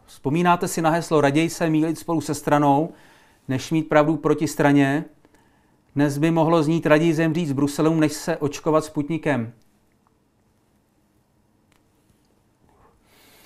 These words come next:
Bohužel je to pravda. A mimochodem, když už, eh, eh, když už jsme tady mluvili o Německu, tak vemte si tu bizarní a ironickou situaci.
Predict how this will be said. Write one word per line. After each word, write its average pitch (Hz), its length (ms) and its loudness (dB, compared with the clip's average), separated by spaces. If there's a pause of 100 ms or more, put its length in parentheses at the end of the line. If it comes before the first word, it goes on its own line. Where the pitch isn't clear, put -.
(320)
Bohužel 175 340 6
je 196 80 6
to 196 100 6
pravda. 160 480 8
A 151 120 2
mimochodem, 196 440 2
když 143 180 0
už, 220 200 -6
eh, 170 60 -2 (1400)
eh, - 20 -2
když 139 180 -2
už 175 100 -4
jsme 170 120 -2
tady 175 140 2
mluvili 180 320 2
o 151 80 2
Německu, 147 680 0 (460)
tak 131 180 -8
vemte 156 240 2
si 190 140 -2
tu 180 120 -2
bizarní 165 480 4
a 165 60 6
ironickou 170 420 0
situaci. 175 640 -2